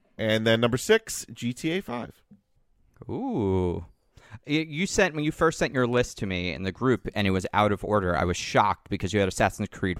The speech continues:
Speaker 2: way at the top. As much as
Speaker 1: Yeah,
Speaker 2: I knew
Speaker 1: no.
Speaker 2: that you loved it.
Speaker 1: I did love
Speaker 2: when
Speaker 1: it.
Speaker 2: I saw it over a couple other games.
Speaker 1: I
Speaker 2: I was
Speaker 1: did.
Speaker 2: like, "What?"
Speaker 1: Yeah, no. No, no, no, no, no.
Speaker 2: All right, Dan, let's see your bottom five.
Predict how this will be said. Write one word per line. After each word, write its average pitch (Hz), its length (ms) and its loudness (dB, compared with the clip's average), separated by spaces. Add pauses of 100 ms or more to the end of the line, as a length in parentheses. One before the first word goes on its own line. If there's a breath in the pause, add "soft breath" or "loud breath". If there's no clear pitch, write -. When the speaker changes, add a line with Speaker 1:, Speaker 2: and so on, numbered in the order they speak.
Speaker 2:
way 143 400 0
at 117 100 -4
the 98 60 -10
top. 90 440 0
As 143 120 -2
much 208 140 2
as 214 60 -2
Speaker 1:
Yeah, 170 60 2
Speaker 2:
I - 40 0
knew 156 180 0
Speaker 1:
no. 131 60 0
Speaker 2:
that 104 240 0
you 104 80 -2
loved 113 340 2
it. 90 240 -6
Speaker 1:
I 117 80 -4
did 180 220 4
love 180 200 6
Speaker 2:
when 165 60 2
Speaker 1:
it. - 20 4
Speaker 2:
I 98 40 2
saw 135 180 6
it - 20 0
over 113 280 4
a 107 60 2
couple 131 260 2
other 98 200 4
games. 90 320 0
Speaker 1:
I 87 60 2
Speaker 2:
I 87 40 0
was 87 180 2
Speaker 1:
did. 104 80 -2
Speaker 2:
like, 85 160 -4
"What?" 90 560 0 (160)
Speaker 1:
Yeah, 101 240 -6
no. 107 320 -4 (280)
No, 98 200 -10
no, 85 140 -16
no, 71 100 -20
no, 64 180 -20
no. 60 180 -20 (880)
Speaker 2:
All - 80 2
right, 226 120 4
Dan, 190 280 4
let's 151 180 -4
see 165 100 2
your 147 120 4
bottom 131 300 4
five. 101 340 2